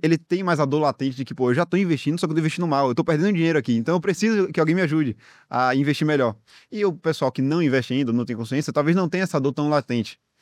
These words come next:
Então a gente percebeu, pô, a gente tem que falar com o cara que já investe. E aí a gente, com todo esse trabalho de estudar mais os dados, ter esse clareamento, a gente hoje consegue saber, esse anúncio aqui tá trazendo pessoas que já investem, eu tenho uma consciência muito clara de que esse cara, ele sabe que lá na frente, é,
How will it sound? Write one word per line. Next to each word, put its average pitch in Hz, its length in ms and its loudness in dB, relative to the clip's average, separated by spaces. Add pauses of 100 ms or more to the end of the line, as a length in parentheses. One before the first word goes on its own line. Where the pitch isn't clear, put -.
(280)
Então 123 160 0
a - 20 4
gente 160 120 -2
percebeu, 160 260 2
pô, 151 140 0
a 135 40 4
gente 123 100 -2
tem 165 80 0
que - 60 -6
falar 160 120 2
com 156 80 -4
o - 20 -8
cara 151 140 0
que 143 60 -2
já 151 60 0
investe. 123 400 0 (120)
E 131 120 0
aí 131 220 4
a 160 40 0
gente, 143 280 0
com 131 140 0
todo 160 160 2
esse 160 120 -6
trabalho 117 400 2
de 104 320 -2 (300)
estudar 135 300 -2
mais 156 160 0
os 139 100 -2
dados, 120 360 0
ter 143 100 0
esse 143 140 -2
clareamento, 123 600 2
a 107 120 -4
gente 135 180 -2
hoje 156 160 2
consegue 156 260 -4
saber, 156 300 0 (240)
esse 165 280 0
anúncio 131 260 0
aqui 135 180 -4
tá 147 120 2
trazendo 139 260 0
pessoas 131 240 -4
que 135 100 -2
já 135 140 2
investem, 123 420 0
eu 110 100 0
tenho 151 160 0
uma 160 40 0
consciência 143 400 -2
muito 135 180 -4
clara 131 300 2
de 127 60 -6
que 143 100 -4
esse - 140 -4
cara, 143 280 2 (240)
ele 127 120 0
sabe 151 340 0
que 139 80 -2
lá 135 100 4
na 127 100 2
frente, 139 400 0 (400)
é, 107 220 2